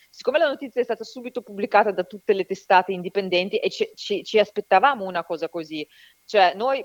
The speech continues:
purtroppo non ci stupiremmo se Rahman morisse, perché, eh, il dittatore lo odia veramente tanto.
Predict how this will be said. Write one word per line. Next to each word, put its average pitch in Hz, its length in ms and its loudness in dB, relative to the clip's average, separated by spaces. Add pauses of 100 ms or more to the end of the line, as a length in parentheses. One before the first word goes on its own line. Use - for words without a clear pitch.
(140)
purtroppo 208 840 0
non 208 260 -6
ci 247 160 -12
stupiremmo 190 1120 2
se 202 400 0
Rahman 180 680 -4
morisse, 170 840 -6 (380)
perché, 202 640 4
eh, 170 440 0
il 196 120 -8
dittatore 202 540 -2
lo 190 320 0
odia 208 340 -2
veramente 180 600 -4 (500)
tanto. 175 720 -6